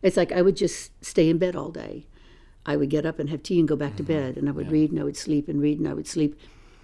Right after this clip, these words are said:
Speaker 1: And I would do that, um, a lot because it was the only way that I felt I could sort of resuscitate myself, you know, and recharge. And,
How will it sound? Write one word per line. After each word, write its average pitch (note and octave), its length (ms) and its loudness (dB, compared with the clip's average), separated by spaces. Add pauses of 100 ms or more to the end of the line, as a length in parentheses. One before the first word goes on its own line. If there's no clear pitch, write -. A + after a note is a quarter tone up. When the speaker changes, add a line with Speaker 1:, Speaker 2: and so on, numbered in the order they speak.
(380)
Speaker 1:
And G#3 140 6
I G3+ 60 6
would F#3+ 140 4
do A#3 160 6
that, F#3 300 6 (720)
um, D#3+ 560 -4 (560)
a G3 60 0
lot D#3+ 420 -2 (600)
because E3+ 680 0 (360)
it F3+ 80 0
was F3+ 160 4
the E3+ 160 6
only F3 200 6
way E3+ 200 0
that D3 160 -2
I D3 140 -6
felt D3 320 -10
I D#3 80 -10
could C#3 240 -8
sort D3+ 280 -2
of D3 320 -6 (200)
resuscitate - 640 -8
myself, - 560 -14
you D#3+ 80 -4
know, - 240 -8
and - 260 -10
recharge. D#3 680 -4 (600)
And, D#3+ 320 0